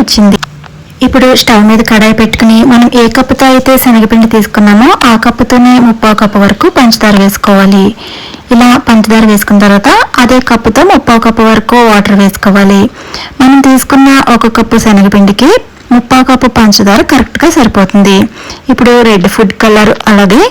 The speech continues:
ఇలాచీ పౌడర్ కూడా ఒక స్పూన్ వరకు వేసుకుని ఈ వాటర్ బాయిల్ అవ్వడం స్టార్ట్ అయిన తర్వాత మనం మిక్సీ పట్టుకున్న ఈ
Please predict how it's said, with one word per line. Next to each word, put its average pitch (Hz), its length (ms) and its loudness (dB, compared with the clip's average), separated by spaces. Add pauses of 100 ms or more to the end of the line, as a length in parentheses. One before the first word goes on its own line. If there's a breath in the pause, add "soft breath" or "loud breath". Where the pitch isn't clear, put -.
(520 loud breath)
ఇలాచీ 277 300 2 (120)
పౌడర్ 233 280 0 (100)
కూడా 226 180 2 (160)
ఒక 226 160 -4
స్పూన్ 202 300 0
వరకు 202 260 -2
వేసుకుని 214 420 0 (280)
ఈ - 20 2 (240)
వాటర్ 220 420 2
బాయిల్ 214 320 2
అవ్వడం 220 300 2
స్టార్ట్ 196 360 0
అయిన 202 220 2
తర్వాత 196 300 0 (640 loud breath)
మనం 269 180 4 (140)
మిక్సీ 240 260 0 (100)
పట్టుకున్న 247 400 0 (300)
ఈ 220 40 2